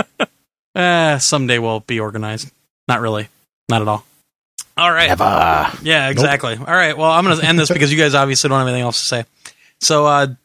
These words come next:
Speaker 1: don't forget to check out our episode two in PlayStation Home. Uh, if you're gonna fall asleep, just kinda do it off to the side so you don't block anybody else,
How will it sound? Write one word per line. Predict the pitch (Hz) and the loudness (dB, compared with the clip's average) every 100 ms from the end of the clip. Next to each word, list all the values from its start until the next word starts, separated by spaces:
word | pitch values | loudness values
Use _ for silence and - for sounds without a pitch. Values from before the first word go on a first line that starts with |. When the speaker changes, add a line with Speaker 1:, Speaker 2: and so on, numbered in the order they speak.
| _ _ _ _ _ _ - | _ _ _ _ _ _ -12
Speaker 1:
don't | 139 165 | -4 -2
forget | 180 160 | 0 -2
to | |
check | 143 175 | 0 0
out | 170 | 2
our | 156 147 | 2 0
episode | 147 160 139 | 0 -2 0
two | 165 | 0
in | 139 | 0
PlayStation | 160 143 156 131 147 | 0 0 0 0 2
Home. | 147 147 143 - - - - | 2 0 -2 -6 -20 -12 -2
Uh, | 135 131 | 0 0
if | 156 | 0
you're | 147 | 0
gonna | 175 | 0
fall | 151 156 143 | 0 0 0
asleep, | - 147 135 | 0 0 0
just | 147 - | -2 0
kinda | 165 143 | 0 0
do | 143 | 0
it | |
off | 135 131 | 0 -2
to | |
the | 131 | -2
side | - 131 | 0 0
so | 123 | 0
you | |
don't | 131 | -2
block | 123 127 | 0 0
anybody | 127 127 127 | 0 0 2
else, | 127 127 120 | 2 0 -2